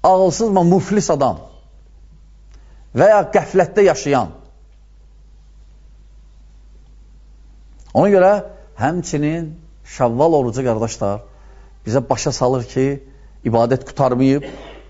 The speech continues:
ibadət davamlı olmalıdır və davam eləmək lazımdır.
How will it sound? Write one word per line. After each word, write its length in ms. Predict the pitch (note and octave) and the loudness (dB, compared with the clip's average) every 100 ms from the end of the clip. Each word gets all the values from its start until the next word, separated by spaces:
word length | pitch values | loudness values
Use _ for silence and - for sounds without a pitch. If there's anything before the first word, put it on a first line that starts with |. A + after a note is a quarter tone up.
| - - - - - - - - - - | -20 -20 -20 -20 -20 -20 -20 -20 -20 -4
ibadət 540 | B2+ B2 B2 C3 B2+ - | 0 2 2 0 -2 -2
davamlı 380 | C3 B2+ C3+ | 0 2 2
olmalıdır 580 | C#3 C#3 C3+ C3+ C3 D3+ D#3+ - - - - - - - - | 2 2 0 0 -2 -4 -6 -16 -20 -20 -20 -20 -20 -20 -4
və 100 | A#2+ A#2 | -4 0
davam 280 | C3 D3 C3 | 2 2 2
eləmək 240 | C3 C3+ | 2 2
lazımdır. 480 | B2+ A#2+ D3 G2 | 2 0 -6 -8